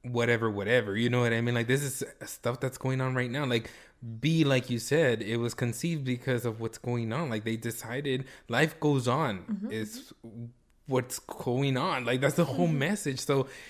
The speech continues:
Speaker 1: even Dynamite as well, you know what
Speaker 2: Oh,
Speaker 1: I mean?
Speaker 2: yeah.
Speaker 1: So it's like, these things wouldn't be here, I feel like, if, if, like, they didn't have the chance of, like, you know what, let's,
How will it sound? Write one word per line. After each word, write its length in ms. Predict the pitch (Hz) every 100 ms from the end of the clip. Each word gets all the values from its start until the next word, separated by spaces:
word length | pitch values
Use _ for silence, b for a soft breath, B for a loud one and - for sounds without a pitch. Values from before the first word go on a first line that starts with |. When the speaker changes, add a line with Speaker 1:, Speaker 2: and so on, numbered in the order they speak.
| B
Speaker 1:
even 340 | 165 240 277
Dynamite 600 | 156 131 254 330 135 113
as 180 | 107 113
well, 300 | 110 110 110
you 140 | 113 113
know 120 | 120
what 80 | 120
Speaker 2:
Oh, 40 |
Speaker 1:
I 40 | 294
mean? 80 | 120
Speaker 2:
yeah. 320 | - 170 170
Speaker 1:
So 320 | - 147 143
it's 180 | 147 143
like, 380 | 170 147 135 - B B B _ _
these 320 | 127 139 170
things 360 | - 165 180 151
wouldn't 460 | 135 139 135 123 120
be 140 | 143
here, 440 | 147 - 123 113 104
I 120 | 110
feel 260 | 110 120 110
like, 260 | 110 107
if, 180 | 104 107
if, 600 | 113 107 113 110 107 -
like, 400 | 113 107 104 104
they 220 | 113 117 113
didn't 320 | 110 113 110
have 260 | 113 110
the 80 | 110
chance 380 | 107 - 110 110
of, 160 | 107 104
like, 180 | 104
you 80 | 110
know 80 | 113
what, 160 | 117 110
let's, 360 | 110 107 -